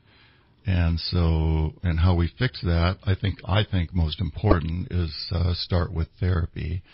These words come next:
But often we're able to help that imbalance also with, uh, some of the medications we have, which have really improved since,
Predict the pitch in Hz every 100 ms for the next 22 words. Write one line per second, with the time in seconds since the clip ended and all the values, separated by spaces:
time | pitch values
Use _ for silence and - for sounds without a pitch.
0 | - - - - 98 90 - 95 98 110
1 | 92 82 87 85 87 82 85 80 85 -
2 | 85 82 87 - 87 85 82 85 80 -
3 | 82 87 87 80 80 78 _ 78 78 80
4 | 87 85 80 82 82 - 87 80 87 80
5 | - 80 80 - - - _ 110 101 82
6 | 85 92 101 80 78 - 85 78 - -
7 | -